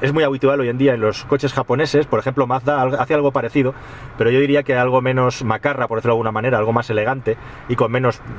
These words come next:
eh, capas superpuestas. Esto se ve sobre todo en la pantalla, ¿verdad? Tenemos por aquí un plástico que se integra en otro plástico que a su vez integra la pantalla con la botonería,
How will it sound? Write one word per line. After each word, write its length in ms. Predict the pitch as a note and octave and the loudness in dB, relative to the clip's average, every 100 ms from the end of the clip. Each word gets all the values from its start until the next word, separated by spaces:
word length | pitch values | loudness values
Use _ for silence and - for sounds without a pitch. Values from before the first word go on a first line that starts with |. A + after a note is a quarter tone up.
| G2 | -6
eh, 200 | F#2+ F2+ | -6 -2
capas 380 | D3 - A#2+ - | -4 -4 -8 -4
superpuestas. 600 | - A#2+ G#2+ C#3 C#3+ B2 | -2 -2 0 0 0 -4
Esto 180 | - C3+ | -2 0
se 80 | B2+ | 2
ve 80 | |
sobre 180 | B2 G#2+ | 2 2
todo 240 | A2 B2 C3+ - - - | 2 0 0 -4 -18 -4
en 140 | A#2 | 0
la 100 | G#2+ | 0
pantalla, 460 | G2+ F#2+ C#3 A#2 F#2 | -2 -2 0 0 0
¿verdad? 300 | F2+ A2 D3+ - - - | 0 0 -2 -8 -20 -4
Tenemos 280 | G#2+ A#2+ A#2+ | 0 0 0
por 100 | A#2 | -2
aquí 320 | A#2 C3 B2 - - | 0 0 0 -6 -2
un 120 | C3 | 0
plástico 420 | B2+ C#3 - D3 | 2 2 2 0
que 100 | C#3 | 0
se 100 | C3 | 0
integra 540 | G#2 B2 A#2+ B2 C3 C3+ - | -2 0 2 2 0 -4 -10
en 240 | - A#2+ B2 | -2 0 0
otro 180 | A#2+ B2+ | 0 0
plástico 480 | B2+ B2+ - B2+ | 0 0 0 0
que 80 | C3 | 0
a 60 | A2+ | 0
su 100 | A2 | 2
vez 160 | A#2+ | 0
integra 340 | A2 G2+ A2+ A2+ | 0 0 0 0
la 120 | G#2 | 0
pantalla 480 | G#2 G2+ C#3 C#3 C3+ | -2 -2 -2 0 2
con 180 | B2 G#2+ | 2 0
la 80 | |
botonería, 640 | G2+ G2+ G#2 G2+ A#2+ C#3 | 0 0 0 0 2 2